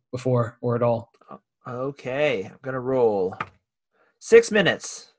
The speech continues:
Speaker 1: All right, excellent. We, we wanted a nice
Speaker 2: All right, I'm gonna fucking cheat and say Frostgrave two. <laughs>
Speaker 1: Oh, yeah.
Speaker 2: But I will say specifically the mission set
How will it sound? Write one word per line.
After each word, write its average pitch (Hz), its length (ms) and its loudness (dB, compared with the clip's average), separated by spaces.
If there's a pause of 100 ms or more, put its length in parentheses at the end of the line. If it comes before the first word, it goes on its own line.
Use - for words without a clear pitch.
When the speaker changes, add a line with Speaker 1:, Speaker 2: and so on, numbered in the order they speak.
Speaker 1:
All 139 100 4
right, 135 220 2
excellent. 123 540 0
We, 123 200 0 (240)
we 139 140 2
wanted 123 320 2
a - 20 -4
nice 117 460 -4 (240)
Speaker 2:
All 156 180 8
right, 143 380 6 (200)
I'm 165 360 2
gonna 160 240 4
fucking 143 340 -2
cheat 160 420 0 (1700)
and 139 200 -4
say 143 380 6
Frostgrave 156 720 2
two. - 400 0
<laughs> - 40 -14 (1300)
Speaker 1:
Oh, 202 200 4
yeah. 254 320 4 (400)
Speaker 2:
But 196 560 6 (520)
I 151 100 8
will 175 120 6
say 160 220 8 (340)
specifically 208 1120 0
the 147 320 -4
mission 147 400 -2
set 208 400 4